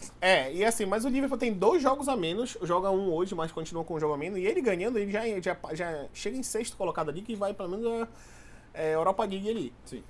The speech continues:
Speaker 1: Mas assim, Liverpool teve um problema muito grande essa semana. Pega o Real Madrid na, na,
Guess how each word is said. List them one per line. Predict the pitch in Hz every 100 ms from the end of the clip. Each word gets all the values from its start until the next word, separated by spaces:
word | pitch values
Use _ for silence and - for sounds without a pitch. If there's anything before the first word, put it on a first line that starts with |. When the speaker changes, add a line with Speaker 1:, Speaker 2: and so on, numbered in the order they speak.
| -
Speaker 1:
Mas | 170
assim, | 214 196 165 - - - - - 214
Liverpool | 240 262 233
teve | 226 214 247
um | 247
problema | 240 214 190 220 233
muito | 226 240 262 285 294
grande | 220 220 240 233
essa | 226
semana. | 226 226 170 185 196
Pega | - 190 247
o | 247 202
Real | 202
Madrid | 196 175 143 180
na, | 208 180 160 139
na, | 147 139 131 120 110